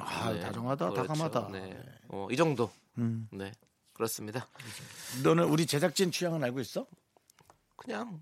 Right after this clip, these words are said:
Speaker 2: 남이 사주는 게 제일 맛있죠.
Speaker 1: 알겠습니다.
Speaker 2: 아니, 솔직히 맛있게 먹었어요? 안 먹었어요?
Speaker 1: 뭘요?
Speaker 2: 어?
Speaker 1: 뭐요?
Speaker 2: 아니, 크리스마스 때 우리 부장님이 사준 것도 그렇고, 다 우리 뭐,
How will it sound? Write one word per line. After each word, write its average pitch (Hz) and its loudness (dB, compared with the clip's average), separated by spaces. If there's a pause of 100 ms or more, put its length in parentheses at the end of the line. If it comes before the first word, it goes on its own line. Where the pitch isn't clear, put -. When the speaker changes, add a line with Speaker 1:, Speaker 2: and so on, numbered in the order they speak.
Speaker 2:
남이 123 4
사주는 156 2
게 127 -2
제일 123 0
맛있죠. 98 -4 (2750)
Speaker 1:
알겠습니다. 117 0 (800)
Speaker 2:
아니, 208 8
솔직히 240 8
맛있게 180 10
먹었어요? 185 10
안 165 8
먹었어요? 131 8 (720)
Speaker 1:
뭘요? 123 4 (120)
Speaker 2:
어? 254 8 (260)
Speaker 1:
뭐요? 110 -10 (440)
Speaker 2:
아니, 214 6
크리스마스 233 6
때 170 8
우리 139 8
부장님이 151 6
사준 143 2
것도 123 0
그렇고, 107 0
다 113 4
우리 107 2
뭐, 101 2